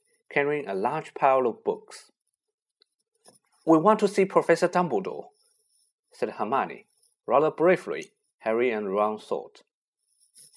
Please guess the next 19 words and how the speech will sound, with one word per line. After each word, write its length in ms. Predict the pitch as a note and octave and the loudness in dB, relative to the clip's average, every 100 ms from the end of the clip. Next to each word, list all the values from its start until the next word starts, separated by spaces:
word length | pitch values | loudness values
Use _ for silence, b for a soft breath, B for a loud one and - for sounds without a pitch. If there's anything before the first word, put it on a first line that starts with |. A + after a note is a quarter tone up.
| - - _ _ - | -20 -20 _ _ -16
"See 140 | - A#3+ | -10 -10
Professor 540 | - G#3+ - B3+ C4+ | -4 -4 -2 -4 -6
Dumbledore?" 760 | - D#4+ F4+ E3 G#2 F#2+ - - _ _ _ _ _ _ _ _ _ _ _ | -4 -2 -2 -2 -4 -8 -10 -16 _ _ _ _ _ _ _ _ _ _ _
Professor 360 | - G2+ A#2+ C3+ | -8 -4 0 -2
McGonagall 600 | - F#2+ B2 C3+ F#2 D#2 | -2 -2 -2 -2 -6 -8
repeated, 560 | F2+ - B2+ G2 D#2+ - b b | -8 -4 -4 -4 -8 -12 b b
as 160 | - F#2+ | -8 0
though 360 | G#2+ D#3+ E3+ - - | 4 6 4 -4 -8
this 300 | G#2+ D#3 - | 0 0 -2
was 180 | G2 F#2+ | -8 -6
a 60 | |
very 380 | E2 G#2+ E3+ F3+ | -2 2 4 2
fishy 320 | F3+ F#3+ F#3 | 2 -2 -2
thing 400 | C#3 B2+ G2 F2 - - | -6 -4 -6 -10 -18 -14
to 100 | - | -10
want 300 | F#2+ A2 A#2+ | -4 -4 -6
to 80 | A2 | -10
do. 260 | A2 - _ _ _ _ _ _ _ _ - | -12 -14 _ _ _ _ _ _ _ _ -10
"Why?" 540 | G#2+ G2 A#3+ G#3 - | -4 0 -2 -4 -10